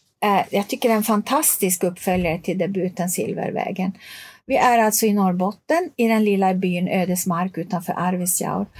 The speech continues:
Och där bor Liv tillsammans med sin åldrige far Vidar och sonen Simon, han går i gymnasiet. Precis som på alla andra små orter så vet all-, alla allt om varandra eller tror sig veta. Och i Ödesmark med omnejd är det precis likadant.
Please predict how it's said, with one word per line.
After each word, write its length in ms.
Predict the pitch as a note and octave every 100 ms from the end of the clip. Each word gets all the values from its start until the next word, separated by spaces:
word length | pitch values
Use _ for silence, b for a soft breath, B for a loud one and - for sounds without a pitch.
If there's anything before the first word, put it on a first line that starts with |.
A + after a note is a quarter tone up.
| B B
Och 100 | A3
där 160 | A#3 A#3+
bor 160 | G3
Liv 300 | G3 F3+ G3+
tillsammans 580 | F#3+ F#3 - F#3 F#3 F#3
med 100 | F#3
sin 200 | F#3 F3+
åldrige 460 | F3 E3 F#3 F#3+ F3
far 280 | - C3+ F#3
Vidar 540 | F3+ F3+ F3+ B3 C#4+ -
och 140 | D4+
sonen 500 | - D3+ D3 E3+ E3+ -
Simon, 540 | - G3 G3 F3 D3+
han 140 | F#3+ E3+
går 160 | F3
i 60 | D#3+
gymnasiet. 720 | G3 D#3+ G3 - F#3 - - B B B B B _ _ - -
Precis 380 | C#4 D#4+ D#4+
som 180 | B3+ A3+
på 160 | A3+ -
alla 360 | C4+ A#3+ A#3 A#3+
andra 380 | B3+ A#3 G3 G#3
små 320 | A3 F#3+ F3+
orter 580 | - G#3 - - B3 G3 - B B
så 160 | - A3
vet 340 | G3+ G3 G3
all-, 240 | F3 E3+ - -
alla 280 | A3+ G3
allt 360 | - F3+ F3 F3+
om 80 | E3+
varandra 440 | E3 D#3+ E3 E3+
eller 240 | - F3 F3
tror 220 | - F3+
sig 180 | - F#3
veta. 440 | F3+ F3+ - F3+ B B B B
Och 220 | G3+ A3
i 100 | G3
Ödesmark 520 | F3+ F#3 G3 G3 F#3+
med 140 | F#3+
omnejd 380 | E3 E3+ E3+ F3+
är 100 | E3
det 60 | E3+
precis 380 | F3+ F#3 G3 -
likadant. 680 | - G3+ - G3+ F#3 -